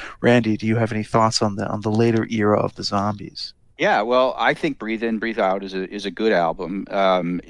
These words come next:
Speaker 2: it is, it's not where I would start with the Zombies, but after you hear 'em perform live, which I have,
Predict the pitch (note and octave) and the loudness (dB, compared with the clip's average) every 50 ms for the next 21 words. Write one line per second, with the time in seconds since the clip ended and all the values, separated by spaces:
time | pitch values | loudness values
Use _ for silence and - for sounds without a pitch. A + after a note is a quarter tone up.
0 | - - A2 A2+ A2+ A2+ A#2+ A#2+ - - - B2 G#2+ - - B2+ B2 B2 C3 B2 | -14 -10 -4 0 2 2 2 2 0 -2 -2 -2 -2 -2 0 2 2 2 2 0
1 | A2+ A2 A2 A2 G2+ G2 - - - G2+ F#2+ G#2+ - B2 B2 - C#3 B2+ - C3+ | 0 2 2 2 2 0 -4 -2 2 2 2 2 2 -2 -4 -4 -2 0 2 2
2 | B2+ C3 B2+ C#3+ C#3 C#3 C3 - - G#2 G2 F#2+ - - A2 A#2 B2+ - - B2+ | 2 2 2 0 -4 -4 -6 -2 0 0 0 0 0 0 0 0 0 0 -2 0
3 | A2+ G#2 G2+ A#2 A2+ A2+ A#2 A2+ G#2 - G2+ F#2+ - - G#2+ G2+ G#2 G#2+ A2+ A#2 | 0 0 0 2 2 2 2 2 0 -2 -6 -10 -6 -2 0 2 2 2 2 0
4 | B2 - _ _ - - - - _ - - F#2+ F#2+ F#2+ F#2+ G#2 A#2+ A2 G2 F#2 | -2 -4 _ _ -20 -20 -20 -20 _ -14 -4 0 2 2 2 2 2 0 -4 -4
5 | - G2+ F#2 F#2 F2+ G2+ G2+ G2 G2+ A2 A2+ A2 - G#2 | 0 0 0 2 2 2 4 4 4 4 2 0 -4 -10